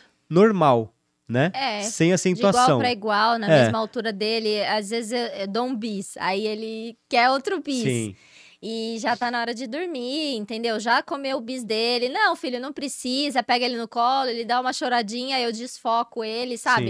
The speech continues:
Speaker 1: Sim.
Speaker 2: Não precisa, eu acho que gritar não, não educa, não ensina, é,
Speaker 1: Tipo assim,
Speaker 2: sabe?
Speaker 1: "Não, Anthony, não pode fazer assim,
Speaker 2: Que a gente,
Speaker 1: hein?"
Speaker 2: ao mesmo tempo que a gente tá gritando, a gente tá ensinando. Então, eu também não quero que ele faça isso um dia com a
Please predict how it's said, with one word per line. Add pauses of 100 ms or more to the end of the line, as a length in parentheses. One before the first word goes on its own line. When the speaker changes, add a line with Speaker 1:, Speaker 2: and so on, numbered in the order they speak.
Speaker 1:
Sim. (180)
Speaker 2:
Não
precisa, (320)
eu
acho
que
gritar
não,
não
educa,
não
ensina,
é, (300)
Speaker 1:
Tipo
assim,
Speaker 2:
sabe?
Speaker 1:
"Não,
Anthony,
não
pode
fazer
assim,
Speaker 2:
Que
a
gente,
Speaker 1:
hein?"
Speaker 2:
ao
mesmo
tempo
que
a
gente
tá
gritando,
a
gente
tá
ensinando.
Então,
eu
também
não
quero
que
ele
faça
isso
um
dia
com
a